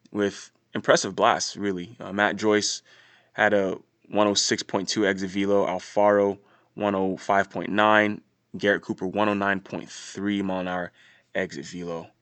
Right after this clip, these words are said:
on his blast. So Marlins are, are slowly but surely,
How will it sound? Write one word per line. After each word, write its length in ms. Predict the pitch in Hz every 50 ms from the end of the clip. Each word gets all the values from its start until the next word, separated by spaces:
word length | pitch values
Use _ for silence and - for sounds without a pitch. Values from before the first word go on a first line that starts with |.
| _ -
on 160 | - - -
his 400 | - - 101 95 95 90 - -
blast. 580 | _ _ - - - - - - - - _ _ _ _ _ _ _ _ _ _ _ _ _ _ _
So 400 | - - 104 101 95 92 - _ _ _ _ _ _ _ _ _ _ _ _ _ _ _ _ _ _ _ _ _ _ _ _ _ _ -
Marlins 460 | 95 95 101 117 131 139 139 131 123
are, 180 | 120 117 110
are 220 | 73 92 98 78 -
slowly 340 | - - 117 117 123 131 123
but 160 | 107 - -
surely, 480 | - - 127 120 117 110 107 107 107